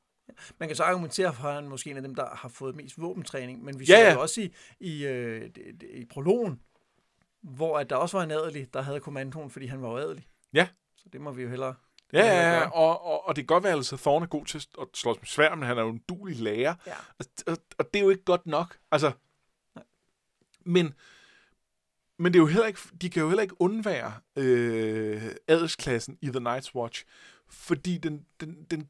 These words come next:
Speaker 2: de kommer jo netop med nogle færdigheder, og så kan det godt være, at, at, at det er svært at ramme balancen, men det kan vi jo blandt andet se med, øh, med, med hele det her med Sam, at, at selv en som ham, der ikke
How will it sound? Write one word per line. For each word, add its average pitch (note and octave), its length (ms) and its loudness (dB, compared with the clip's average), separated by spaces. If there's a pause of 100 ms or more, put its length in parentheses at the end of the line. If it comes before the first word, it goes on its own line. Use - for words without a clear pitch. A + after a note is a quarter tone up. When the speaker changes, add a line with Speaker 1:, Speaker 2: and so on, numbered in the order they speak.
(100)
Speaker 2:
de E3+ 80 -14
kommer A#3+ 400 -4
jo G3 80 -8
netop B2+ 260 -2
med C3 60 -12
nogle A2+ 160 -12
færdigheder, B2 480 -4
og - 60 -10
så G3 100 -2
kan G#3 120 -4
det F#3+ 80 -6
godt E3 260 -2
være, D3+ 340 -2
at, B2 220 -8 (580)
at, C3 120 -10 (640)
at B2+ 160 -12
det C#3+ 40 -2
er C3+ 60 -4
svært E3+ 280 2
at C#3 100 -8
ramme C#3+ 200 0
balancen, D3 540 -8 (340)
men D#3 80 -8
det E3+ 80 -6
kan F#3+ 100 -6
vi F#3 40 -2
jo F3+ 80 0
blandt C#3+ 240 -2
andet G3+ 200 -4
se - 320 -6
med, D3+ 280 -2 (600)
øh, B2+ 460 -2
med, C3 300 0
med B2+ 140 -8
hele F3 180 -2
det E3+ 60 -4
her D#3 60 -6
med C3+ 120 -10
Sam, E3 460 -2 (680)
at, - 300 -4 (1000)
at D3 160 -4
selv - 360 4
en F3 220 -6
som E3 160 -6
ham, E3 340 -6
der F3 120 -2
ikke E3+ 200 -8